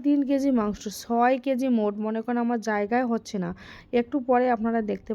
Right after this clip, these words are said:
পারবেন। এখন এখানে চাল দিয়ে দিলাম, চাউলটা ভেজে নিচ্ছি। আর এইভাবে বিরিয়ানি রান্না করলে আমার মনে হয় বেশি টেস্ট লাগে, কারণ মাংসর যে ঝোলগুলো থাকে, ওই ঝোলগুলো পোলাওয়ের চালের মধ্যে ঢুকে যায়। ওখানে লবণ গেল,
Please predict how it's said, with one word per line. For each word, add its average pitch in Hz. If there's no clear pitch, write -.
পারবেন। 185
এখন 240
এখানে 254
চাল 220
দিয়ে 233
দিলাম, 240
চাউলটা 226
ভেজে 220
নিচ্ছি। 220
আর 240
এইভাবে 302
বিরিয়ানি 269
রান্না 254
করলে 285
আমার 240
মনে 247
হয় 302
বেশি 262
টেস্ট 214
লাগে, 196
কারণ 226
মাংসর 226
যে 285
ঝোলগুলো 247
থাকে, 269
ওই 254
ঝোলগুলো 240
পোলাওয়ের 262
চালের 240
মধ্যে 233
ঢুকে 240
যায়। 220
ওখানে 240
লবণ 240
গেল, 240